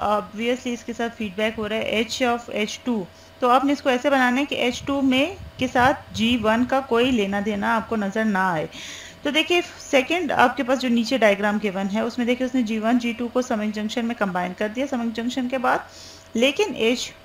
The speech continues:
टू के साथ आपके पास उसने reciprocal बना दिया जी वन के साथ, क्योंकि अब ये जी वन, अ, एच टू divided by जी वन जब जाएगा again समिंग जंक्शन, जब यहाँ पे nominator से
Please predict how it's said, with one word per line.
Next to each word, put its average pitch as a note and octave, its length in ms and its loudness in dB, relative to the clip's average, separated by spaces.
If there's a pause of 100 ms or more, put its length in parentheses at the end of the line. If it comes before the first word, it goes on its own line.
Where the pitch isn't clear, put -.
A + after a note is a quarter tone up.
(120)
टू F4+ 140 4
के F4+ 160 0
साथ F#3 340 0
आपके F3+ 220 -2
पास A3 400 0
उसने A3+ 320 -2
reciprocal B3 540 0
बना G3+ 260 0
दिया A3 160 -2
जी B3+ 180 -2
वन C#4+ 220 0
के D#4 120 -4
साथ, E3+ 220 -4 (580)
क्योंकि C#4+ 220 2
अब G#3 300 6
ये B3+ 140 2
जी D4 180 2
वन, C#4+ 300 4
अ, - 120 0
एच G#3+ 520 2
टू D#4 300 0 (100)
divided A3 300 6
by B3+ 120 6
जी G#3 160 0
वन A3+ 240 4
जब A#3 160 2
जाएगा G#3+ 480 4
again G3 180 -2
समिंग G3 260 -4
जंक्शन, G3 400 -2
जब G3 220 -4
यहाँ G#3 320 2
पे G#3+ 80 2
nominator F#3+ 500 -2
से B3 260 2